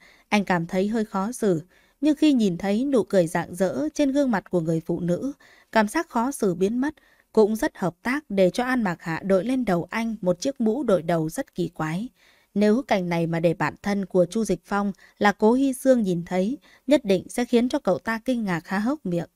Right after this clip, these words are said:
Chu Dịch Phong tuy rằng ngoài mặt lộ ra vẻ giễu cợt, nhưng chỉ có mỗi cậu ta biết tính tình của người đàn ông này thật ra rất lạnh lùng.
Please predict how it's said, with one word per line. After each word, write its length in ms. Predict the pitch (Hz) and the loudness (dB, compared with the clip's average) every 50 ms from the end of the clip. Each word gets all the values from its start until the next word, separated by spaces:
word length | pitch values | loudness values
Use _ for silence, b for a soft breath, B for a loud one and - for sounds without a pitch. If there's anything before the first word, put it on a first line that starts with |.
| b b b b b b b b | b b b b b b b b
Chu 140 | - 247 226 | 0 2 2
Dịch 200 | 208 170 160 - | 2 0 -4 -4
Phong 220 | - 202 202 196 - | -4 -4 -4 -2 -2
tuy 160 | 220 220 208 | -2 -2 0
rằng 260 | - - 165 160 156 | -2 -4 -4 -4 -2
ngoài 160 | 160 175 165 | -2 -2 -2
mặt 180 | 160 165 160 - _ | -2 -2 -4 -4 _
lộ 200 | 180 175 180 170 | 0 0 2 2
ra 160 | 175 240 240 | 0 -4 -6
vẻ 220 | 220 208 185 165 156 | -4 -4 -4 -4 -4
giễu 240 | - - 185 285 285 | -4 -4 -4 -4 -4
cợt, 260 | - 202 175 160 b b b b b b b _ | -4 -2 -2 -2 b b b b b b b _
nhưng 200 | 190 202 202 190 | 0 0 0 0
chỉ 180 | - - 185 175 | 0 0 0 0
có 160 | - 202 214 | 0 -2 -2
mỗi 280 | 226 220 220 208 302 | 0 0 0 -2 -2
cậu 200 | 311 - 214 156 | -2 0 0 0
ta 200 | - - 202 202 | 0 -2 -6 -6
biết 220 | 196 202 254 294 b b b b b b | -4 -4 -4 -4 b b b b b b
tính 220 | - 220 233 269 277 | 0 2 2 4 4
tình 200 | 277 226 190 165 | 2 2 2 2
của 120 | - 180 | 0 0
người 160 | 175 170 180 | 2 4 4
đàn 160 | 170 170 170 165 | 4 2 0 -2
ông 280 | - 247 262 254 247 | -2 -2 0 0 0
này 260 | 202 180 175 165 156 - _ | 0 0 0 -2 -2 -4 _
thật 180 | - 208 202 - | -2 -2 -2 0
ra 160 | - 294 285 | 0 -2 -2
rất 200 | - 359 359 - | -2 -2 -2 0
lạnh 160 | 220 196 175 - | -2 -2 -2 -4
lùng. 300 | - 180 180 175 165 160 | -4 -2 -2 -2 -2 -4